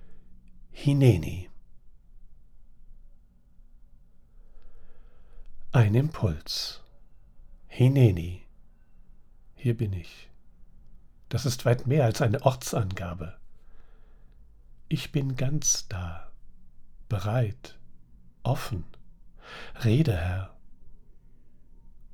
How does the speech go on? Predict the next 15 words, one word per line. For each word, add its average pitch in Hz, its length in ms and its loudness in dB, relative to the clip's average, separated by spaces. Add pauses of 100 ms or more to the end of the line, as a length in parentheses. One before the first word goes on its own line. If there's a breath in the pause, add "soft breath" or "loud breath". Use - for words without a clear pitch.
(120)
Ein 92 260 -2
Wort 107 420 -4
wie 139 100 2
das 135 200 4
vertrauende 127 880 2
Ausstrecken 123 720 0
der 139 140 4
Hände. 85 600 0 (800 soft breath)
Hineni. 95 760 0 (1500 loud breath)
Es - 140 4
steckt - 340 2
ganz 156 280 2
viel 151 240 4
Gegenwart 110 680 4
darin, 107 500 2